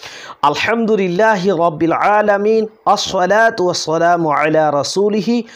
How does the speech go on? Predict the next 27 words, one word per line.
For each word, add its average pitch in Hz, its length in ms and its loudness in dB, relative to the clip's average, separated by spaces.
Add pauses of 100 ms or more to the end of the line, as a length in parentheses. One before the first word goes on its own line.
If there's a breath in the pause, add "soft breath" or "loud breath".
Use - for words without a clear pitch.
(280 loud breath)
व 131 140 0
अला 202 380 4
आलिही 202 600 2
व 151 160 -4
अस्हाबिही 190 960 0
अजमाइन, 156 720 -2 (320 loud breath)
अम्मा 113 300 -4
बाद। 95 480 -8 (480 loud breath)
रूहानियत 220 720 2
टीम 240 280 2
ऑफिशियल 220 720 2
YouTube 214 500 2
चैनल 202 320 0
की 190 160 -2
जानिब 190 360 0
से 226 200 -2 (140)
आप 214 380 2
तमामी 170 380 0
हज़रत 147 380 -4
को 147 120 -8
खैर 160 260 -2
मुकदम 117 440 -4
करते 113 380 -6
हैं। 175 240 -6
दोस्तों, 170 380 -2
मैं 127 160 -4
हूँ 120 240 -6